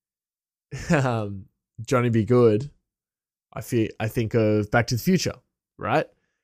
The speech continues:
Uh, when, when you hear, um, Left Hand Free, I think of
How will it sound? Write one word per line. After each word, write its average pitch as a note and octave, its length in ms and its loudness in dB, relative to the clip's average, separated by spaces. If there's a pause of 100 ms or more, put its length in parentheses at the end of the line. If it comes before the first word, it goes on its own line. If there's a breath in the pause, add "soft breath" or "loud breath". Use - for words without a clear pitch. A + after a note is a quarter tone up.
(340)
Uh, G#2+ 180 -4
when, A#2+ 400 -2
when B2 160 0
you A#2+ 120 0
hear, A#2+ 720 2 (1900)
um, G2 760 -8 (840)
Left A#2+ 320 -4
Hand A#2 280 2
Free, A#2 560 0 (320)
I A2 100 -10
think A2 340 -8
of G#2+ 580 -2